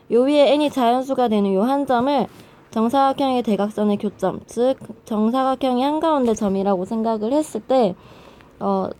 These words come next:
처음 일일 때는 우리가 이의 영 제곱은 들어갈 수 없기 때문에,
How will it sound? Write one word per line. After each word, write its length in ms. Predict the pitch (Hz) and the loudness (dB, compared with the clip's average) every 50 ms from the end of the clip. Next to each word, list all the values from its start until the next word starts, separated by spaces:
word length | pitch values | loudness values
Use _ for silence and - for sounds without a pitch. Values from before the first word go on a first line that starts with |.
| _ | _
처음 260 | - 320 311 302 285 | -2 0 2 2 2
일일 300 | - - 302 339 370 370 | 2 0 2 2 2 2
때는 520 | 370 - 285 262 247 233 226 233 247 233 - | 2 2 2 2 4 2 2 2 2 0 0
우리가 600 | - 196 202 233 226 208 202 196 196 214 240 247 - - - - - | 2 2 2 2 2 2 2 2 2 2 0 0 -2 -8 -18 -18 -8
이의 220 | - - 254 262 247 | 0 4 6 6 8
영 220 | 214 202 226 240 | 8 6 4 4
제곱은 640 | 269 311 311 294 302 294 269 277 277 277 277 277 269 | 2 2 4 4 2 2 4 4 4 4 2 2 2
들어갈 360 | 269 247 240 233 233 226 220 | 2 2 4 4 4 4 2
수 140 | 214 - 208 | 2 0 0
없기 200 | 190 190 - 233 | -2 -2 -6 -6
때문에, 560 | - 226 226 214 226 240 262 277 262 220 - | -2 0 2 2 2 2 2 2 2 0 -2